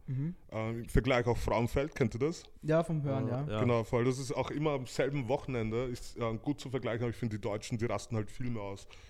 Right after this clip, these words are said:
Speaker 2: Frauenfeld ist in der Schweiz, das ist, da ist,
Speaker 1: Ah.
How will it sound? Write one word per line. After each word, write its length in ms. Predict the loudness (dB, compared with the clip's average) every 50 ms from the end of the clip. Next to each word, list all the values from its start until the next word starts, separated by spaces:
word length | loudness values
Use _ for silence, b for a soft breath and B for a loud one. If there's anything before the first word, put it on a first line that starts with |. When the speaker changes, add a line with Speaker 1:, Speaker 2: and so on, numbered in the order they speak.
| B
Speaker 2:
Frauenfeld 400 | B 2 4 4 4 4 2 2 2
ist 120 | 0 2
in 80 | 2 2
der 80 | 2
Schweiz, 440 | 2 2 0 0 0 0 -2 -4 -6
das 160 | -6 -4 -4
ist, 320 | -4 -4 -4 -6 -10 -12 -14 -18 -18 -18 B B B B B B B -6
da 80 | -6
ist, 320 | -4 -4 -6 -8 -8 -8 -6 -6
Speaker 1:
Ah. 200 | -6 -6 -6 -6